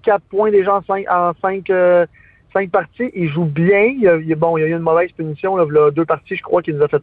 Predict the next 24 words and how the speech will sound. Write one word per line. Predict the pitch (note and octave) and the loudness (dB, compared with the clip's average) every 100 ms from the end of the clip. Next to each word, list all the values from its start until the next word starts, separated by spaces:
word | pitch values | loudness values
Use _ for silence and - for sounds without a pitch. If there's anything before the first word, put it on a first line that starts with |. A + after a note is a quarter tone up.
| - | 0
perdre. | F3+ A#3 F#3 - - - - - | 0 2 -4 -8 -20 -20 -10 -2
Mais | |
en | E3+ F3 | 0 0
même | G3+ F#3 | -2 -6
temps, | D#3 G#3+ A#3 A#3+ _ _ _ | 0 0 0 -6 _ _ _
je | - - | -18 -18
suis | - | -2
content | G#3 G3+ F#3+ A3 | 0 0 2 0
de | G3+ | 0
voir | F3+ G3 | 0 0
que | F#3+ E3+ D#3+ D#3+ D#3 D3+ D3 D3 C#3 - D3+ - | 2 4 4 4 2 0 -2 -4 -6 -14 -20 -14
il | D#3 | -10
est | D#3 | -4
pas | G3+ | 0
ren-, | G3+ F3+ - | 0 0 -4
tu | B3 | -4
sais, | |
quand | A3+ F3+ | -2 0
on | F3 | -2
dit | E3 D3+ | -4 -6
le, | G3+ D#3+ C#3 | 0 0 0
pas | - F#3 | -2 0
l'année | E3 | 0
de | D#3 | -2